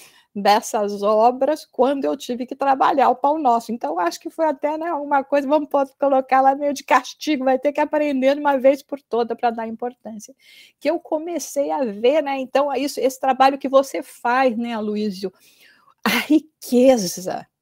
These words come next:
que duas linhas possuem. Então, tinha momentos da tradução que eu falava: "Emmanuel, pelo amor de Deus, o que que você quis dizer aqui, né?" Porque eu entendo, entendo pelo ponto de vista doutrinário, mas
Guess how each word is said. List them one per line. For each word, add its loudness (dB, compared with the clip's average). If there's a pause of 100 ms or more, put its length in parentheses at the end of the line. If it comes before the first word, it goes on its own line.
(1120)
que 0 (460)
duas 4
linhas -4
possuem. -4 (240)
Então, -6
tinha -8
momentos 0
da 2
tradução -2 (520)
que -4
eu 0
falava: 4
"Emmanuel, -2
pelo 0
amor 2
de -6
Deus, -2
o -12
que -10
que -18
você -2
quis -4
dizer -4
aqui, -8
né?" -8 (120)
Porque 0
eu 6
entendo, 6
entendo 0
pelo 0
ponto -4
de -2
vista 0
doutrinário, 0
mas 0